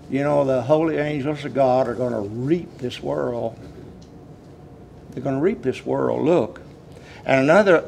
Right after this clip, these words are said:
angel came out of the altar, which had power over fire, and cried with a loud voice to him that had the sharp sickle, saying, "Gather the clusters of the vine of the earth,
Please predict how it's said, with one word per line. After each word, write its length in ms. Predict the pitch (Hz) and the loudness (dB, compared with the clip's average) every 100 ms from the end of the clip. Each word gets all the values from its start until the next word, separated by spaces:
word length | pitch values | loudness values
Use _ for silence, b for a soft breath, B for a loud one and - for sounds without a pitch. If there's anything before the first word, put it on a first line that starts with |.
| - | 4
angel 380 | 147 139 120 | 6 6 0
came 320 | 127 143 135 127 | 0 0 4 6
out 180 | 135 | 6
of 60 | 131 | 6
the 100 | 117 | 6
altar, 480 | 131 139 147 117 120 | 8 8 6 0 0
which 240 | 123 123 | 0 0
had 260 | 131 127 123 | 4 4 4
power 400 | 139 139 123 123 | 4 6 6 4
over 180 | 120 117 | 4 2
fire, 420 | - 127 127 131 | 4 6 6 6
and 120 | 117 | 2
cried 300 | - 151 127 | 2 2 2
with 140 | 117 | 0
a 40 | 113 | 2
loud 280 | 127 127 113 | 4 4 4
voice 300 | 131 127 - | 4 4 2
to 80 | |
him 200 | 117 127 | 0 2
that 140 | 117 113 | 2 2
had 200 | 127 107 | 2 2
the 160 | 117 - - - | 0 -2 -6 -6
sharp 420 | - 151 135 127 | -4 4 4 4
sickle, 480 | - 147 - 123 120 - - - - - - - B B B B | -2 -4 -2 -2 -2 -8 -20 -20 -20 -20 -20 -20 B B B B
saying, 680 | - - 151 147 143 160 151 - - - 113 | -2 4 8 8 6 2 -2 -12 -18 -10 6
"Gather 640 | 190 233 185 143 151 185 - - - - - - - - - - - - - - | 8 10 8 6 4 2 -8 -20 -20 -20 -20 -20 -20 -20 -20 -20 -20 -20 -20 -2
the 120 | 143 | 0
clusters 760 | - 190 - - - 131 127 107 | 2 6 6 6 0 2 4 4
of 80 | |
the 80 | 123 | 2
vine 400 | 110 139 143 156 | 6 8 8 8
of 140 | 147 117 | 6 4
the 140 | 123 | 2
earth, 540 | 147 156 165 185 - | 6 6 6 0 -8